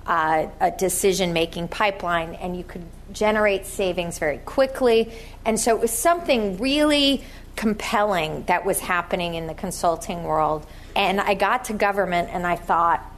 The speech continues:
"Gosh, this is gonna be a target-rich environment for robotic process automation.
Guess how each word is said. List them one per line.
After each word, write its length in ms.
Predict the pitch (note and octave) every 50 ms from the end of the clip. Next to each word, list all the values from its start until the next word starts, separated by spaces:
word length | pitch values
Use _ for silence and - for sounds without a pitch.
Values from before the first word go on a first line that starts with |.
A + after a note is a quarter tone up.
| - -
"Gosh, 340 | G#3 F3+ D#3+ D3 - - -
this 240 | - G#3 G3+ - -
is 140 | G3+ F3+
gonna 220 | - - F#3+ F3 F3
be 120 | E3+ E3 -
a 60 | -
target-rich 800 | - - - - A#3+ A#3+ A3+ A3+ A3 - - F#3+ F3+ F#3 - -
environment 600 | G3 F3+ E3 F3+ E3+ E3 F3 F3 E3 D#3+ D#3 -
for 180 | - - F3+ F3
robotic 540 | F3 E3+ D#3+ F3+ E3 E3 F3 E3+ E3 - -
process 560 | - F#3 F3 E3+ E3+ - F3 E3+ E3+ - -
automation. 840 | E3+ E3+ E3 E3+ E3+ E3 E3 E3+ E3 - - - F3 E3+ E3+ E3